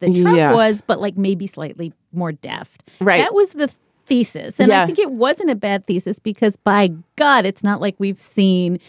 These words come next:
Speaker 1: you know, sober men in suits taking him down. And
Speaker 2: Right.
Speaker 1: so I think the, the, the mistake we made is, like, at the end of the day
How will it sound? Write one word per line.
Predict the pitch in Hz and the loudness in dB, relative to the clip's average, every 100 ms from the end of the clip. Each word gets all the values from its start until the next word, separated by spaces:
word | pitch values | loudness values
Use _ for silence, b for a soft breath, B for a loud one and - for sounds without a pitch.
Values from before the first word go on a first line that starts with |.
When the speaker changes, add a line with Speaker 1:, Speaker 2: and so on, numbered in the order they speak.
| b b | b b
Speaker 1:
you | 262 | -4
know, | 262 254 277 | 0 0 0
sober | - - - 254 226 208 202 | -4 -10 0 2 4 4 4
men | 202 208 | 2 0
in | 196 208 | -4 -6
suits | - - 359 392 - | -10 -2 0 0 -6
taking | - 170 165 165 | -2 -2 -2 -4
him | 175 160 165 | -2 -4 -6
down. | - - - 233 | -14 -16 -4 0
And | 190 | 2
Speaker 2:
Right. | 208 220 | 4 4
Speaker 1:
so | - 403 | 0 -6
I | |
think | 480 - b b b _ | -10 -12 b b b _
the, | 220 254 - | -2 -2 -2
the, | 233 240 | -10 -4
the | 240 | 2
mistake | 269 285 - - 320 440 | 4 2 0 -2 0 -2
we | 349 311 | 2 2
made | 220 208 196 208 | 4 2 0 0
is, | - 226 233 | 2 2 2
like, | 247 240 | -2 -2
at | 277 277 | -2 -2
the | 226 | -2
end | 233 262 | -2 -2
of | 339 | -6
the | 285 | -4
day | 233 247 285 320 - - | -2 0 -4 -8 -16 -20